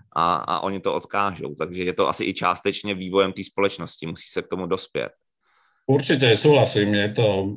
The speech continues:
Speaker 2: aj vývojom ekonomiky, aj spoločnosti, aj, aj generačnou zmenou, hej, že aj teraz prichádza k tomu, že nejaká prvá generácia vlastne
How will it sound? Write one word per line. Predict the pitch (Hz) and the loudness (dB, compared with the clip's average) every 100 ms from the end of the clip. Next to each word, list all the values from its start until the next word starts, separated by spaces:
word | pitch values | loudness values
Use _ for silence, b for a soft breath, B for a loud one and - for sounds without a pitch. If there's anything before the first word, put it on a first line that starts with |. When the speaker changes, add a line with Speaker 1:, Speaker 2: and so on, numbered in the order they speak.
| 92 | -6
Speaker 2:
aj | 95 | -4
vývojom | 101 107 107 104 101 101 101 104 | -2 0 0 0 -2 -4 -6 -8
ekonomiky, | 107 123 117 113 107 117 104 | -4 0 0 0 -4 -2 -2
aj | 98 - | -2 -4
spoločnosti, | 113 110 107 113 107 104 - 107 101 | -2 -2 -2 -6 -6 -6 -8 -2 0
aj, | 98 98 98 101 | 2 2 2 0
aj | 90 | 2
generačnou | 110 120 113 110 - 107 | 4 4 4 2 0 -2
zmenou, | 101 104 104 104 101 101 | -2 -4 -2 -2 -2 -4
hej, | 95 95 104 101 | -4 -6 -6 -6
že | 92 92 - | -8 -10 -12
aj | 87 | -14
teraz | - 101 104 - | -4 0 0 -2
prichádza | 98 - 98 95 | -4 -2 -2 -2
k | |
tomu, | - 98 95 | -4 -4 -2
že | 95 | -2
nejaká | 92 95 98 92 | -4 -6 -4 -4
prvá | - 101 101 95 | -4 -2 0 2
generácia | 98 101 98 95 - 98 | 2 2 0 -2 -2 0
vlastne | 98 98 - 98 95 92 | 0 -2 -2 -6 -6 -8